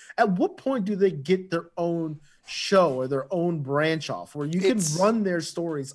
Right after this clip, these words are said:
Speaker 1: isolated to themselves?
Speaker 2: Because it's, uh, it's the way that, 'cause that sh-, that idea has been discussed in the past, and podcasters and, and, and people inside the business have been debating it for forever. It's a catch twenty-two.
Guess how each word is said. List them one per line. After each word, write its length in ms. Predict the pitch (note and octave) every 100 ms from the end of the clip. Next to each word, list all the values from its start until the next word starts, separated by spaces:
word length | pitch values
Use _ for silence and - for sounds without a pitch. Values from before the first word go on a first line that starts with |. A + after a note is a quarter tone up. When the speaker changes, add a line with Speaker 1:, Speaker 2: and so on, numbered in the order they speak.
| -
Speaker 1:
isolated 640 | F3+ F3+ D3+ D#3 D3 C#3+
to 140 | - D3
themselves? 540 | B2+ A2+ - G#2+ -
Speaker 2:
Because 440 | B3 - G3 F#3
it's, 240 | E3+ D#3+ -
uh, 220 | D3 D3+ -
it's 240 | D3 C3+
the 160 | - C#3+
way 180 | D#3 F#3
that, 260 | E3+ - -
'cause 160 | D#3+
that 160 | F3+ F#3
sh-, 140 | - -
that 140 | F3
idea 420 | F#3 E3+ D3 D3 C#3
has 160 | C#3+
been 200 | C3+ C#3+
discussed 460 | C3 A#2+ - C3 -
in 80 | C3
the 60 | A#2+
past, 380 | A#2 A2 A2
and 140 | A#2 A#2
podcasters 720 | A#2+ A#2+ B2+ A#2 - B2 A#2
and, 260 | A#2 G#2+ G2
and, 280 | G2 G2+ G2
and 360 | F#2 G2+ E2+ E2+ _ _ -
people 260 | D#3 D3+
inside 560 | C#3+ C#3 C3+ C#3 C3 C3
the 80 | B2
business 560 | C3+ B2 C3 B2 - - - _ _ _
have 180 | - C3+
been 180 | C3+ C#3
debating 340 | C3 C3+ C3+ C3+
it 100 | C3
for 140 | C#3
forever. 420 | C3 C3 C3+ C3
It's 220 | B2 D#3 F3+
a 60 |
catch 280 | - F3+ E3+
twenty-two. 680 | - E3+ D3+ C#3 F3 A#2+